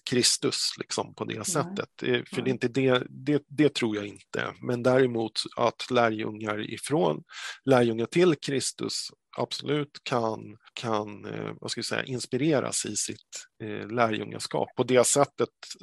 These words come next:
Speaker 1: alltså, som Martin Luther King, eh, ger uttryck för, va? Att, eh, ha-, han blev, vad ska jag säga, inspirerad i sitt lärjungaskap till Kristus, eh,
Speaker 2: Mm.
Speaker 1: genom att se på Gandhis liv, liksom. Det, det tror jag absolut man kan göra.
Speaker 2: Mm.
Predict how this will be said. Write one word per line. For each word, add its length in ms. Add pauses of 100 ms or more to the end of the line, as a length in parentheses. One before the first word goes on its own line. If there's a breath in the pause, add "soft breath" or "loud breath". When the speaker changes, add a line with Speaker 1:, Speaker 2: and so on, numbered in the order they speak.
(120)
Speaker 1:
alltså, 180
som 180
Martin 300
Luther 360
King, 280 (760 loud breath)
eh, 360
ger 180
uttryck 520
för, 360
va? 180 (340)
Att, 360
eh, 260 (280)
ha-, 120
han 520
blev, 280 (280)
vad 200
ska 80
jag 60
säga, 160
inspirerad 840
i 40
sitt 560
lärjungaskap 1000
till 100
Kristus, 960
eh, 80
Speaker 2:
Mm. 520
Speaker 1:
genom 520
att 200
se 300 (120)
på 100
Gandhis 560
liv, 340
liksom. 560
Det, 220
det 280
tror 200
jag 100
absolut 460
man 80
kan 140
göra. 200
Speaker 2:
Mm. 180